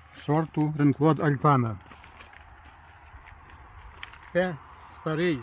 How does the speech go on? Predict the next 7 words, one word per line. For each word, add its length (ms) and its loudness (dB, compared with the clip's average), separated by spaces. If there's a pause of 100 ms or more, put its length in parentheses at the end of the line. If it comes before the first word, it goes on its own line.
чеський 460 -8 (100)
сорт, 280 -6 (1000)
виведений 500 -4
в 220 -14
половині 540 -2 (600)
дев'ятнадцятого 760 -6
століття. 640 -8